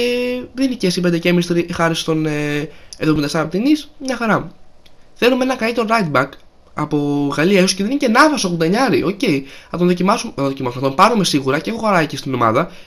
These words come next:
κάνει πράσινο με τον Μαρκίνιος. Ε, άμα μας δώσει ένα Κιμπεπέ και ένα Χακίμι,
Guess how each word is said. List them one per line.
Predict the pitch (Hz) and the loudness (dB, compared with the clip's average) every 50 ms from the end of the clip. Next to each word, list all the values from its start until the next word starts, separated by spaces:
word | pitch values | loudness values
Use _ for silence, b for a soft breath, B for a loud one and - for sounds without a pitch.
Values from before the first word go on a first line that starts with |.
| B B - | B B -12
κάνει | - - 147 151 | -4 -2 0 0
πράσινο | 147 156 151 147 - 151 | 0 0 -2 -2 -2 -2
με | 143 139 | 0 0
τον | 135 127 | 0 0
Μαρκίνιος. | - - 127 117 117 123 160 196 - B B B B B B B B B | 0 -2 -4 -2 0 0 -2 -2 -4 B B B B B B B B B
Ε, | - - 311 302 311 | 0 2 2 2 2
άμα | - - 349 381 | 2 2 2 2
μας | 381 339 | 0 0
δώσει | 320 330 320 - | 0 -2 -2 0
ένα | 339 330 | -2 -2
Κιμπεπέ | 311 - 247 220 214 185 - 180 208 220 220 - - - - - - - - | 0 0 2 2 2 4 4 2 2 2 -2 -10 -18 -20 -20 -20 -20 -20 -10
και | - - | -6 -4
ένα | 220 247 | -4 -2
Χακίμι, | 220 214 185 185 - 202 214 240 262 | 0 0 0 2 0 0 0 0 -4